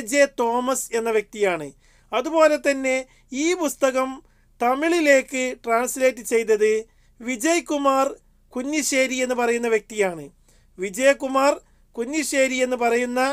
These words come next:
വ്യക്തിയാണ് ഈ ഗ്രന്ഥത്തെ തമിഴിലേക്ക് ട്രാൻസ്ലേറ്റ് ചെയ്തത്. ഈ ഗ്രന്ഥം ഹിന്ദിയിലേക്ക് ട്രാൻസ്ലേറ്റ് ചെയ്തത് എച്ച് ബാലസുബ്രഹ്മണ്യനാണ്.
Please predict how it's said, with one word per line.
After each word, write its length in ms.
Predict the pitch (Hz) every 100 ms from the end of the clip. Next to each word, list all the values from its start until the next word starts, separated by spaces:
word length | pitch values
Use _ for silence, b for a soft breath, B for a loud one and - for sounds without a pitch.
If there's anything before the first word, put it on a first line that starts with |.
| 294 _ _
വ്യക്തിയാണ് 760 | 214 214 - 311 262 226 220 220 214 - _ _ _ _ _
ഈ 120 | 214 277 262
ഗ്രന്ഥത്തെ 520 | 254 247 240 240 226 226 - _ _ _ -
തമിഴിലേക്ക് 680 | 233 262 311 311 262 254 262 247
ട്രാൻസ്ലേറ്റ് 580 | 233 233 240 233 220 208
ചെയ്തത്. 340 | 214 202 185 165 - b b b
ഈ 120 | 247 330 294
ഗ്രന്ഥം 400 | 294 285 294 285 - _ 247
ഹിന്ദിയിലേക്ക് 800 | 262 294 320 349 320 294 285 254
ട്രാൻസ്ലേറ്റ് 560 | 254 247 247 254 247 214
ചെയ്തത് 360 | 240 233 226 233 226 b b 214
എച്ച് 480 | 240 240 - 285 277 - _ _ 202
ബാലസുബ്രഹ്മണ്യനാണ്. 1200 | 226 277 320 269 269 240 247 226 214 202 190